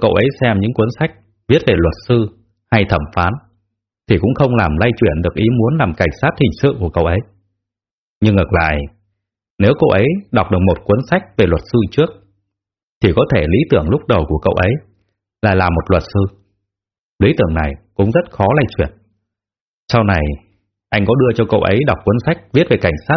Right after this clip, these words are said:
hình sự, cậu ấy cũng không muốn làm cảnh sát hình sự nữa. Có nghĩa là người như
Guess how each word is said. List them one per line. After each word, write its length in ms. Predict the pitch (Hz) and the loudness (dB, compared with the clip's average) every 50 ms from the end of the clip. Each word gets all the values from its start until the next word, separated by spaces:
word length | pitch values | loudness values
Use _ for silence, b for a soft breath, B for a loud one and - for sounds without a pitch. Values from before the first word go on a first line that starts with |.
| - | 0
hình 100 | 139 92 - - | 0 -2 -2 0
sự, 260 | 110 104 - - _ _ _ _ _ _ _ _ _ _ _ _ _ _ _ _ - | -2 -2 -2 -4 _ _ _ _ _ _ _ _ _ _ _ _ _ _ _ _ 0
cậu 100 | 104 87 | 2 2
ấy 80 | 87 98 | 2 0
cũng 120 | 113 139 135 | 0 -2 0
không 200 | - 131 104 92 | 0 0 0 2
muốn 160 | 90 98 131 | 0 0 0
làm 100 | 156 117 | -2 -2
cảnh 140 | - 82 76 | -2 -4 -4
sát 200 | - - 127 160 - | -4 -2 -2 -2 0
hình 100 | 131 101 - - | -2 -2 0 0
sự 80 | - 76 | -2 -2
nữa. 180 | - 98 90 110 - - _ _ _ _ _ _ _ _ _ _ _ _ _ _ _ _ _ _ _ _ _ _ _ _ _ _ _ - | -2 -2 -4 -4 -6 -10 _ _ _ _ _ _ _ _ _ _ _ _ _ _ _ _ _ _ _ _ _ _ _ _ _ _ _ -2
Có 200 | 120 120 127 135 | 0 0 0 -2
nghĩa 160 | 139 139 147 180 196 175 143 | -2 -2 -2 -2 -2 -2 0
là 200 | 117 98 90 85 82 78 78 _ _ _ _ _ _ _ _ _ _ _ _ | 0 0 0 -2 -2 -4 -6 _ _ _ _ _ _ _ _ _ _ _ _
người 200 | - 101 104 92 | 0 2 2 2
như 120 | 82 95 | 2 0